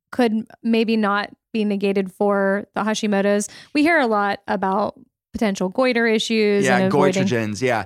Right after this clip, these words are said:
Speaker 1: Yeah.
Speaker 2: So goitrogens are, they're cruciferous vegetables are mainly what people think of, like broccoli, cabbage, cauliflower.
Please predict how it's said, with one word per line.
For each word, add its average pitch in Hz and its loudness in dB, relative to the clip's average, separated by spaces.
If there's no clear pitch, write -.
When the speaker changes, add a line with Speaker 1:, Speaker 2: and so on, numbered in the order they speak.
Speaker 1:
Yeah. - -12
Speaker 2:
So 170 -4
goitrogens 175 -2
are, 131 -2
they're 156 0
cruciferous 165 -2
vegetables 110 -4
are 110 -4
mainly 110 -2
what 95 -4
people 95 -4
think 90 -6
of, 85 -2
like 101 -4
broccoli, 117 -2
cabbage, 113 -2
cauliflower. 110 -4